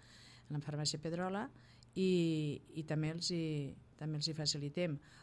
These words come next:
O a vegades, quan hi ha, sempre són, la Càritas sempre és, clar, és ja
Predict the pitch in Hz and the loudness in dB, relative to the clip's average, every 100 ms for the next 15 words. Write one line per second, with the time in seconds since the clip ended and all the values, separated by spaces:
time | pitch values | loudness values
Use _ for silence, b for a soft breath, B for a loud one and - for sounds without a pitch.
0 | b - 156 156 151 151 160 160 170 180 | b -2 0 2 2 2 2 2 2 2
1 | 202 190 185 175 156 160 - 190 196 208 | 2 2 4 2 0 0 0 0 2 2
2 | 202 233 - - - - 98 190 190 208 | 4 2 0 -6 -14 -10 -6 -2 0 2
3 | 202 214 190 190 185 196 - 180 175 151 | 0 0 0 2 2 2 2 2 2 2
4 | 120 - - - - - - - - - | -2 -8 -18 -20 -20 -18 -16 -16 -18 -20
5 | - 180 175 196 202 | -4 0 4 6 6